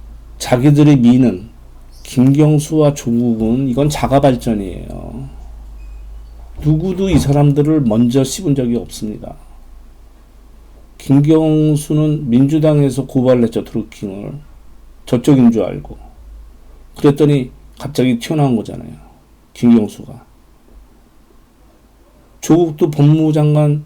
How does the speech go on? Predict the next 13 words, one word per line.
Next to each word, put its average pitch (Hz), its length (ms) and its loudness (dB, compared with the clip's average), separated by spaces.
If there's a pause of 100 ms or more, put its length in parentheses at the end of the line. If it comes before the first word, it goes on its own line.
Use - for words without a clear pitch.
(160)
임명 151 340 4
안 117 100 4
했으면은 139 680 0 (340)
이렇게 147 260 0
까발려지지 151 640 2
않았겠죠. 113 800 -4 (3500)
그러니까는 180 560 0 (1200)
자기들이, 160 720 0 (560)
자기 147 260 0
당 165 180 2
소속인 160 520 0
대권 156 360 0
후보들은 151 680 0